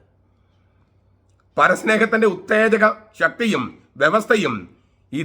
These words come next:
ദൈവസ്നേഹമാണ്. ഞാൻ പറഞ്ഞിട്ടുണ്ട്,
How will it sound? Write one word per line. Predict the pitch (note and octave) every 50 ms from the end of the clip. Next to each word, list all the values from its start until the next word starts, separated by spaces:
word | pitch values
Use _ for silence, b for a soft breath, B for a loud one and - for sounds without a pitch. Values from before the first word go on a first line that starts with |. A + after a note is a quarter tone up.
| D3+
ദൈവസ്നേഹമാണ്. | D#3 E3+ G3 G3 - F#3+ F#3 F3+ F3 D#3 B2+ C3 C#3 C3 - - - _ _ _ _ _ _ _ _ _ _ _ _ _ _ _ _ _ _ _ _ _ _ _ _ _ _ _ _ _ _ _ -
ഞാൻ | C#3 C#3+ C#3+ B2
പറഞ്ഞിട്ടുണ്ട്, | D3+ D3+ E3 F#3 - F3 D#3+ D#3